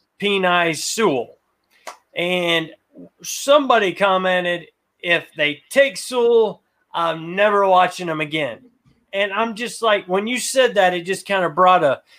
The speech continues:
brought that comment back to me. At first, I just let it kinda blow by, but I'm thinking, "What kind of fan?" Bearcat, Bengal, Red.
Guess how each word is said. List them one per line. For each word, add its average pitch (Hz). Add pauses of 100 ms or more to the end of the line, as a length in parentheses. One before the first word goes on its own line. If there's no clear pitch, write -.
(600)
brought 185
that 185
comment 190
back 185
to 156
me. 147
At 147
first, 240
I 180
just 165
let 180
it 156
kinda 156
blow 156
by, 175
but 160
I'm 160
thinking, 170
"What 370
kind 285
of 185
fan?" 147 (360)
Bearcat, 254 (120)
Bengal, 220 (600)
Red. 208